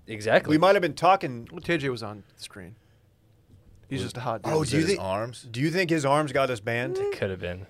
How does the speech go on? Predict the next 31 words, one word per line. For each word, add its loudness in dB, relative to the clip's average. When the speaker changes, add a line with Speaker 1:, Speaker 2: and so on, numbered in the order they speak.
Speaker 4:
Too -8
much -4
skin? -10
Speaker 2:
He 0
hates 8
when 0
we -2
talk 4
about 4
it 0
'cause -6
he's -6
a -4
little 0
embarrassed -2
about 0
his -10
just -12
muscular, -2
veiny, -8
throbbing 2
arms. -8
Speaker 3:
Mm. -10
Speaker 4:
Okay, -12
that's -12
gross -12
the -14
way -10
you -10
describe -12
it. -14